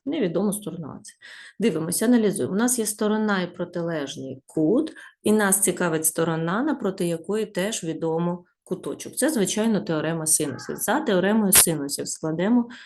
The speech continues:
співвідношення. Сторона А Ц так відноситься до синуса кута про-, напроти сорок п'ять градусів, як сторона Б Ц до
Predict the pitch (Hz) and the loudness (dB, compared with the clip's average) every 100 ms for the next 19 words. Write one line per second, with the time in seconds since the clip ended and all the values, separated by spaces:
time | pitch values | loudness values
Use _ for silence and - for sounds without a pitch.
0 | - - 196 185 156 139 - - 143 - | -14 -4 0 2 0 -2 -6 -10 -10 -12
1 | - - - _ - 190 196 202 208 208 | -16 -20 -20 _ -4 0 2 4 2 0
2 | 208 190 165 156 - 143 127 - - 175 | -2 0 0 2 2 2 -6 -8 -6 -4
3 | 165 165 160 160 139 - 139 - 151 156 | -2 -2 0 0 0 -4 -6 -6 -4 -2
4 | 165 160 - - 208 196 170 143 143 - | 2 4 6 6 4 4 2 -2 -4 -4
5 | 151 139 - 170 - 147 151 143 165 165 | -4 -6 -4 -2 -2 -2 -2 -2 -2 -2
6 | - 151 - 143 - 165 151 143 - 147 | -4 -6 0 4 6 4 0 -4 -8 -8
7 | 131 165 165 160 165 175 - 214 226 - | -6 -6 -4 -4 -2 2 2 0 -4 -10
8 | _ - - _ 220 220 214 - 208 202 | _ -20 -20 _ 0 2 2 4 4 4
9 | 202 190 160 147 156 180 170 151 - - | 4 2 2 -2 -2 0 0 -4 -4 0
10 | - 180 240 320 - _ _ _ 165 156 | 2 2 -2 -6 -16 _ _ _ -6 0
11 | 196 233 240 | 2 2 -2